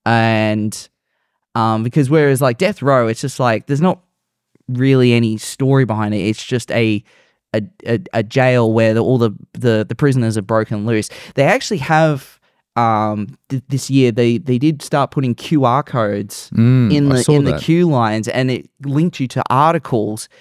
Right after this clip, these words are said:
Speaker 1: giving you backstory. The thing is, though, there was, like, for each of the mazes, there was, like, six Q R codes, and there were, like, there were an essay.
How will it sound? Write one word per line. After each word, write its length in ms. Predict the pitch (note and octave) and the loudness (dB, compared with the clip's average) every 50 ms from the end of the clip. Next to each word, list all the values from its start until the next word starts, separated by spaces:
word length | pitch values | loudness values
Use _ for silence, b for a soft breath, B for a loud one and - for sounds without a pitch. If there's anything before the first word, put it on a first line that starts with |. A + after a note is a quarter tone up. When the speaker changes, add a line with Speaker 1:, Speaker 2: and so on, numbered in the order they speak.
| b b b | b b b
Speaker 1:
giving 320 | A#2+ C3+ C#3 C3+ D3 C#3+ | -2 0 2 2 2 2
you 100 | C3 A#2+ | 2 0
backstory. 840 | G#2 - B2+ B2+ D3 - - - - B2+ A2 G2+ A2 - G2+ A2 - b b b b b | 0 0 0 -2 -2 -4 -8 -8 -6 -4 -4 -2 -4 -4 -6 -8 -10 b b b b b
The 80 | A2+ | -10
thing 260 | A#2 - G3 A#3+ B3 | -6 -2 0 2 4
is, 220 | D3+ D#3+ F3 E3 C3 | 4 4 4 4 2
though, 340 | A#2+ B2 A2+ G#2+ A2 A2 A#2 b b b b | 2 2 2 4 2 2 0 b b b b
there 140 | b C#3+ D3 | b 0 2
was, 160 | D3 D3 B2+ | 2 2 0
like, 400 | C#3 C#3 B2 A#2 A2 - _ _ _ _ _ _ _ _ _ | 0 0 0 0 -2 -4 _ _ _ _ _ _ _ _ _
for 220 | _ - C#3+ D3 D#3 | _ -2 2 2 4
each 220 | G#3+ B3 - - | 4 2 0 0
of 60 | F3 | -2
the 80 | D3 B2+ | -2 0
mazes, 400 | B2 C3+ D3+ D#3+ C#3 A#2 A2 A2 | 0 0 0 0 0 -2 -2 -2
there 100 | B2 C3 | 0 0
was, 120 | C3 A#2+ | 0 0
like, 200 | A#2 A#2 A2 - | 0 -2 -4 -4
six 420 | - - - - - G3+ - - - | -6 -10 -8 -6 -6 -6 -6 -8 -12
Q 240 | - - F3 D#3+ | -6 -2 0 0
R 160 | C3+ C3 C#3+ F3+ | 2 0 0 -2
codes, 520 | - - A2 G2+ B2+ C3 - - - - b b b b b b b b b b | -4 -4 -4 -2 -2 -2 -4 -6 -8 -12 b b b b b b b b b b
and 160 | E3 E3 D3+ | -8 -6 -6
there 80 | D#3+ | -6
were, 100 | E3+ F3 F3 | -4 -4 -6
like, 200 | F3 F3 E3 - _ - | -6 -8 -10 -12 _ -14
there 180 | - F3+ G3 | -10 -8 -6
were 120 | F#3+ F#3+ F3+ | -4 0 0
an 180 | F#3 F#3+ F3+ _ _ - | 0 0 0 _ _ -12
essay. 680 | G#3 A3+ B3 - - - A#3+ G#3 E3 A#2 E2 C#2 - | -8 -8 -6 -6 -6 -4 -2 -2 -2 -2 -4 -6 -10